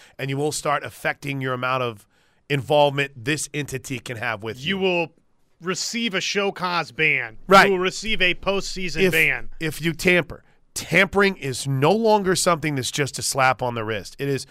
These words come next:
Speaker 1: show cause. You will not tamper with other teams' players unless they're in the portal.
Speaker 2: Yeah, if they're, hey, and that's been clearly stated. If a player's in the portal, fair game.
Speaker 1: Fair game.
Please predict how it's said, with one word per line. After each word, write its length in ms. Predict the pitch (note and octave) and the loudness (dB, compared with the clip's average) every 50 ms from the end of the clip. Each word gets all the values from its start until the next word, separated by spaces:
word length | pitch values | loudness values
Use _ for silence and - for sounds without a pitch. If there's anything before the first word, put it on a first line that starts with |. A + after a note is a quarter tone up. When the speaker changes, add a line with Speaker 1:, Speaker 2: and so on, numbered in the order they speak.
| - - _ _ | -20 -20 _ _
Speaker 1:
show 340 | - - - - D3 C#3 C3+ | -6 -4 0 2 2 2 2
cause. 500 | C#3 - A#2+ G#2 F2+ D#2 - - - - - - - | 0 0 -2 -2 -2 -4 -10 -16 -18 -18 -18 -18 -16
You 160 | - B2+ B2+ A#2+ | -10 -8 -6 -6
will 120 | G#2+ G#2+ | -4 -4
not 340 | G#2+ B2 D3 D#3 D#3 - - | 0 4 4 4 4 2 -4
tamper 300 | - D3+ D3 C3 - C#3 | -6 -6 -6 -4 -4 -6
with 160 | C3 A#2+ A#2+ | -4 -2 -2
other 180 | B2+ B2+ A#2+ A#2 | -2 -4 -4 -6
teams' 340 | A2+ - B2 A#2 A2+ G2+ | -8 -8 -10 -8 -10 -10
players 520 | - - A2 F#2+ E2 C#2 B1 - - - _ _ _ _ _ _ _ _ _ _ - - - _ _ - | -12 -12 -12 -12 -12 -14 -18 -20 -20 -20 _ _ _ _ _ _ _ _ _ _ -20 -20 -20 _ _ 4
unless 540 | F3 E3+ E3+ F3+ G#3+ A3+ B3 A#3+ - - | 4 6 8 8 10 8 8 8 4 0
they're 220 | - B3+ B3+ B3 - | 6 8 8 8 8
in 320 | - G3+ G3+ G3 G3 F#3+ | 6 4 4 4 2 0
the 100 | F#3 F3 | -2 -2
portal. 420 | - - E3 D#3 C3+ G#2+ - - _ _ _ - | -2 0 2 2 2 2 -2 -10 _ _ _ -2
Speaker 2:
Yeah, 240 | F#3 B3 C#4+ A#3+ - - - | 2 4 4 4 2 0 -4
if 160 | B3+ A#3+ - | -4 -4 0
they're, 220 | - D#4+ E4+ F#4+ - - - | 0 -2 -2 -2 -8 -12 -8
hey, 320 | B3 A#3 C#4 E4 D#4 A#3+ | -2 -2 -2 -2 -2 -2
and 160 | A3 G#3+ A3 | -2 0 2
that's 180 | B3 D4 C#4+ - | 2 0 0 -4
been 240 | - D4 D4 B3 G#3+ | -6 -6 -6 -6 -8
clearly 400 | - - B3+ C4 C4 B3 B3+ A#3 | -8 -4 -2 -2 0 0 -2 -4
stated. 460 | - - A#3 B3 G#3+ D3+ B2+ - - | 0 2 4 4 4 2 -2 -8 -8
If 160 | - F3 - | -10 -8 -8
a 60 | F3 - | -8 -8
player's 360 | - F3+ F#3+ A3 A#3+ G#3 A3+ | -4 -2 -2 0 0 -2 -4
in 60 | B3+ | -6
the 60 | C4+ - | -6 -4
portal, 320 | - G3 G3+ G#3+ A#3 A#3+ | -2 0 0 2 2 0
fair 280 | - - G#3+ A#3+ C4 A3 | -2 -2 -2 -2 -2 2
game. 140 | A#3 B3 | 4 4
Speaker 1:
Fair 100 | F3+ F3+ D3 | 4 4 4
game. 340 | D#3+ D#3 C3+ A2 F#2 - | 4 2 2 0 -4 -12